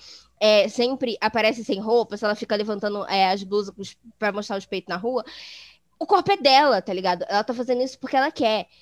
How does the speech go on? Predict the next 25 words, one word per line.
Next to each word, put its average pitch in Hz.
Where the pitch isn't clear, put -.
Então, 202
tipo, 220
vai 247
muito 269
dessa 285
questão. 226
E 240
eu 247
acho 294
muito 285
engraçado 240
a 208
hipocrisia 254
das 226
pessoas. 170
Porque 233
as 240
pessoas, 277
principalmente 247
que -
participam 214
desses 202
fandoms, 214
né? 208
Fandom 202